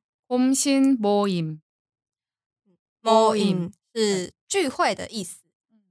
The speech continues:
Speaker 2: 对，那就是可能大家到咖啡厅一起聊聊天，安慰彼此这样子。
Speaker 1: 对。
Speaker 2: 对，那还有一个说法是说穿花鞋，就是等到男友退伍了之后，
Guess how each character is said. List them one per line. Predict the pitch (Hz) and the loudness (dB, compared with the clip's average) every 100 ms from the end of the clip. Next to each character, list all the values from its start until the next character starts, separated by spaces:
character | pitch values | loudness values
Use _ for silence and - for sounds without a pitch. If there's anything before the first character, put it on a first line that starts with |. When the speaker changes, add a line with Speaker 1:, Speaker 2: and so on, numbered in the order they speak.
| _ _ | _ _
Speaker 2:
对， | 165 143 170 | -12 -12 -10
那 | 175 | -8
就 | 208 | -8
是 | 202 | -8
可 | 214 202 | -8 -6
能 | 170 170 - | -6 -8 -8
大 | 214 | -6
家 | 208 196 | -4 -4
到 | 196 202 185 | -2 -4 -4
咖 | - | -6
啡 | 196 190 | -6 -6
厅 | 196 196 185 | -8 -8 -8
一 | 202 | -8
起 | - | -10
聊 | 170 165 | -8 -6
聊 | 170 | -6
天， | 170 180 170 185 - _ _ | -6 -8 -8 -10 -14 _ _
安 | 208 208 | -6 -2
慰 | 208 | -2
彼 | 196 165 | -4 -6
此 | 170 - 175 _ | -4 -6 -8 _
这 | 175 | -10
样 | 131 | -10
子。 | - 185 _ | -14 -20 _
Speaker 1:
对。 | 190 165 - _ _ | -20 -20 -20 _ _
Speaker 2:
对， | - 226 - _ _ | -20 -20 -20 _ _
那 | 330 349 330 | -4 -2 -2
还 | - 277 | -4 -2
有 | 269 | 0
一 | 240 | -2
个 | 233 | -4
说 | 220 247 247 | -6 -4 -4
法 | 214 | -4
是 | 185 - 226 | -6 -8 -10
说 | 220 208 | -6 -8
穿 | 202 - 311 320 | -6 -4 -2 -2
花 | 349 339 339 | 0 0 0
鞋， | - - - - 226 _ | -4 -10 -12 -16 -16 _
就 | 254 | -10
是 | 247 262 | -6 -6
等 | 214 165 | -4 -6
到 | 202 226 208 190 - | -2 0 0 -2 -6
男 | 208 196 214 | -8 -6 -2
友 | 196 | -4
退 | - 359 262 | -4 -2 0
伍 | 185 | 0
了 | 160 | -4
之 | 185 - | -8 -12
后， | 196 226 180 | -6 -4 -4